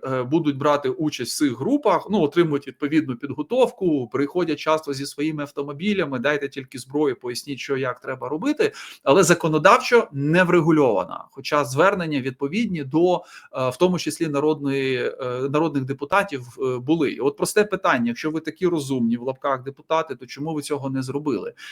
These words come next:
Є запит, чому ви цей запит не задовольнили?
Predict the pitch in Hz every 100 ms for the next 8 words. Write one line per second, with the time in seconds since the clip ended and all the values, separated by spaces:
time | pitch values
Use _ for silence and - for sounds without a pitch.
0 | - 139 143 202 117 - _ _ 120 185
1 | 277 277 104 - - 160 214 170 - 151
2 | 156 226 160 - 160 156 143 147 147 139
3 | 95 85